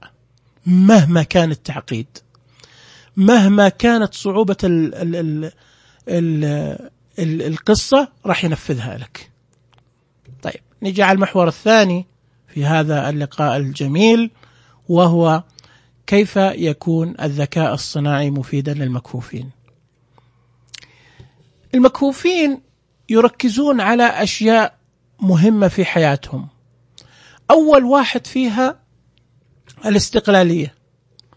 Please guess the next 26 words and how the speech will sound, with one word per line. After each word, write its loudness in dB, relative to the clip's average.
الاستقلالية 0
هذه 0
تشترى 2
بكنوز -2
الدنيا، -4
إني 0
أنا 2
أكون -2
مستقل، -4
أسوي -2
اللي 0
أبغاه 0
في -4
الوقت -6
اللي -4
أبغاه -2
بالطريقة -6
اللي -2
أبغاها، -2
هذا 0
ما 0
يبحث -2
عنه 0
كثير -2
من -2
المكفوفين، -8